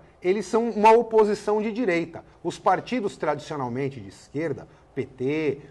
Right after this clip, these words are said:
o, o, o, o P T, o P T N não, o, o, o P C do B, aqueles partidos que são tradicionalmente de esquerda,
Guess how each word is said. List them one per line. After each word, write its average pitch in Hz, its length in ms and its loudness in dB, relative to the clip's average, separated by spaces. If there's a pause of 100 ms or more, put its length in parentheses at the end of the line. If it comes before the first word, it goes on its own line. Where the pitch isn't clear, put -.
(100)
o, 123 40 -12
o, 123 40 -8
o, 113 920 -14
o 95 120 -20
P 143 140 0
T, 135 280 -2
o 123 140 -4
P 135 140 -4
T 143 100 -6
N 139 160 -2
não, 131 140 -4
o, - 20 -4
o, 123 380 -8 (340)
o 98 60 -16 (1300)
P 170 120 2
C 185 180 4
do 165 100 2
B, 170 360 6
aqueles 233 300 2
partidos 196 460 0
que 185 100 -6
são 180 260 -4
tradicionalmente 151 760 -4
de 117 80 -12
esquerda, 180 480 -2